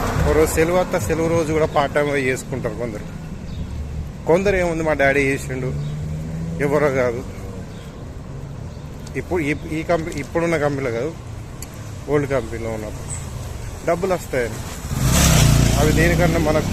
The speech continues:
తినడానికి ఖర్చులకు ఉంటాయని. తప్పేముంది? ఎన్నో కష్టాలు పడుకుంటే ఇలా బతుకుతుంటే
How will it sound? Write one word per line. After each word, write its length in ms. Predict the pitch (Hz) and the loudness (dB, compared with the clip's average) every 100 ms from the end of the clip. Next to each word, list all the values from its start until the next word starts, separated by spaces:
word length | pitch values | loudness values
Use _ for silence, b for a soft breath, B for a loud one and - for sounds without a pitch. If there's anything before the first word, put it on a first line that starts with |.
| - - | -2 0
తినడానికి 420 | 175 175 165 - - - - - - - 170 | 2 4 4 2 2 0 -2 -2 -2 -2 -2
ఖర్చులకు 400 | 165 175 160 147 | 0 2 2 2
ఉంటాయని. 400 | 135 123 117 - - - - - - - - - - | 0 0 0 -4 -6 -6 -6 -6 -6 -6 -8 -6 -4
తప్పేముంది? 640 | 143 - 185 185 - - - - - - - - - - - - - - - - - - | -4 0 2 4 4 4 2 0 -6 -14 -14 -12 -12 -12 -14 -14 -14 -14 -12 -12 -12 -10
ఎన్నో 360 | 139 160 185 190 | -6 -2 0 0
కష్టాలు 400 | 175 156 175 160 | 0 -2 0 2
పడుకుంటే 400 | 156 143 147 147 | 2 0 -2 0
ఇలా 160 | 180 170 135 - 143 | 2 4 2 0 2
బతుకుతుంటే 680 | 135 - - 139 123 135 | 2 2 -2 -2 -2 -6